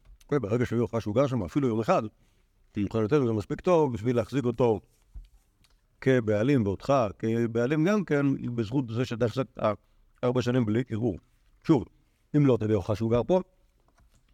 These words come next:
הטענה שלך תהיה טענה גרועה, ולכן אנחנו נחזיק אותו. ובמה היית אומר, "קניתי ממך, מאותו בן אדם",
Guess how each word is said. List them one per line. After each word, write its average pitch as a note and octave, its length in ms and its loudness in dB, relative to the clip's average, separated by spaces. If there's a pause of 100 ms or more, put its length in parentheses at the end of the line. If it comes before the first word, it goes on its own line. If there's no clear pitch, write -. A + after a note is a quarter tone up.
(140)
הטענה G2+ 340 -2
שלך A#2 120 -4
תהיה A2 260 -2
טענה G2+ 220 -2
גרועה, B2+ 320 -2 (720)
ולכן G2 340 0
אנחנו G#2 220 -2
נחזיק G2+ 340 -2
אותו. C3 300 0 (260)
ובמה A#2+ 220 0
היית F#3 100 0
אומר, D3 200 2
"קניתי B2+ 340 -2
ממך, G#2 280 0 (720)
מאותו G2+ 340 -2
בן F#2+ 160 0
אדם", F#2 240 -2